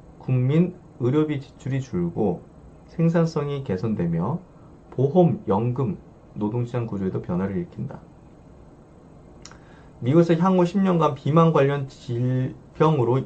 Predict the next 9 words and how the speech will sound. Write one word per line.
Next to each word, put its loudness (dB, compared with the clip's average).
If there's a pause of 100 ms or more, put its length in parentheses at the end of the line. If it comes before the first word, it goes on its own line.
의료비 0
절감액이 -2 (520)
연 0
오천억 -6
달러로 -2
추산된다. -8 (640)
<laughs> -6 (500)
비만을 6
낮추면 2